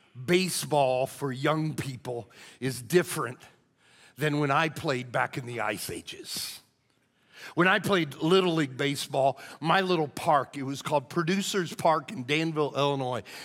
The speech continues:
They had four leagues. They had C League, B League, A League, and Pony League. And Pony League were the oldest ones, and C League is when you first started.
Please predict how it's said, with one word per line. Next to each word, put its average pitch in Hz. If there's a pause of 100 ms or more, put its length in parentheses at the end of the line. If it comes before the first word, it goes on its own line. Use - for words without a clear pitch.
(120)
They 170
had 165
four 233
leagues. - (280)
They 147
had 139
C 285
League, 311 (680)
B 277
League, 185 (320)
A 269
League, 185 (180)
and 160
Pony 226
League. 127 (760)
And 139
Pony 302
League 240
were 226
the 180
oldest 196
ones, 160 (300)
and 160
C 294
League 175
is 160
when 175
you 170
first 202
started. 170